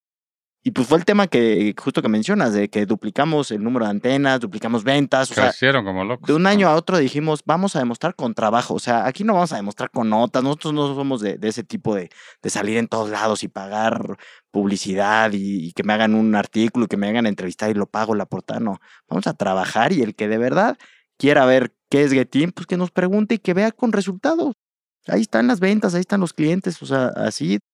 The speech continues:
Speaker 1: creo que debería de ser, ¿no? Y fue lo que hicimos.
Speaker 2: Pues muy bien hecho, muy bien hecho. Yo creo que como, o sea, ustedes siempre se condujeron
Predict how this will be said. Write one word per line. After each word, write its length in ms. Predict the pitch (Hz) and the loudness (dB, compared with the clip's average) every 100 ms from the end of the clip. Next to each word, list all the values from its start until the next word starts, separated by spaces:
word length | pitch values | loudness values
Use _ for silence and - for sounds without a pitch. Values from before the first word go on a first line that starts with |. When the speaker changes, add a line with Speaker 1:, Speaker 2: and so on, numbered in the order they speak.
| _ | _
Speaker 1:
creo 280 | - 127 147 | 0 4 4
que 100 | 147 | 2
debería 440 | 110 107 113 120 117 - - _ _ | 2 2 4 2 0 -10 -20 _ _
de 140 | 110 | -2
ser, 200 | 151 170 | 0 0
¿no? 140 | 113 135 | 0 -2
Y 100 | 123 | -4
fue 160 | 160 | -4
lo 80 | 147 | -4
que 80 | 120 | -6
hicimos. 280 | 139 139 - _ _ _ _ _ | -8 -8 -14 _ _ _ _ _
Speaker 2:
Pues 160 | 104 98 | 2 4
muy 200 | 117 120 | 6 6
bien 220 | 113 104 | 6 6
hecho, 380 | 107 - 82 73 | 4 0 -8 -4
muy 160 | 107 113 | -2 0
bien 220 | 110 101 | 2 2
hecho. 260 | 98 - | 0 -2
Yo 180 | 90 98 | -2 0
creo 220 | - 107 | 2 0
que 280 | - 95 71 _ - - - _ | 0 -4 -4 _ -20 -20 -20 _
como, 640 | - 98 90 90 85 78 82 | -2 0 2 0 -2 -4 -8
o 80 | 87 | -10
sea, 500 | - 90 78 78 78 - _ _ _ _ _ - | -2 0 0 -4 -10 -18 _ _ _ _ _ -6
ustedes 480 | 95 - 117 110 - | -6 4 4 4 2
siempre 440 | 117 107 101 98 | 2 2 2 -2
se 180 | - 90 | -2 -4
condujeron 840 | 87 87 87 - 95 90 90 82 | -2 -2 -2 0 0 2 -2 -4